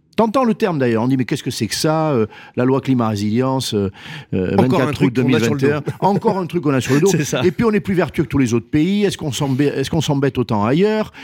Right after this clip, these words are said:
Speaker 1: Euh, ça sert à rien, et cetera. Alors, dérèglement climatique, encore une fois, on dit : « Oui, ça c'est vrai, bon, oui,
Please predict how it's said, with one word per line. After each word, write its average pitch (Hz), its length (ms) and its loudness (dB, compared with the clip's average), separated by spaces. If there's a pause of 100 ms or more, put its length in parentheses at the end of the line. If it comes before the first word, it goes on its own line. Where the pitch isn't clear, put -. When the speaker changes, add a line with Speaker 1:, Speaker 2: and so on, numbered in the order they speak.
(220)
Speaker 1:
Euh, 120 200 4
ça 196 220 0
sert 120 280 -2
à 107 120 0
rien, 190 480 2
et 180 100 2
cetera. 131 520 -2 (420)
Alors, 120 200 0
dérèglement 160 380 0
climatique, 139 480 -2
encore 120 240 0
une 127 80 -2
fois, 139 160 -2
on 120 80 0
dit : « 113 120 0
Oui, 143 140 2
ça 143 140 -2
c'est 139 160 -2
vrai, 147 240 0
bon, 123 260 -2
oui, 117 200 2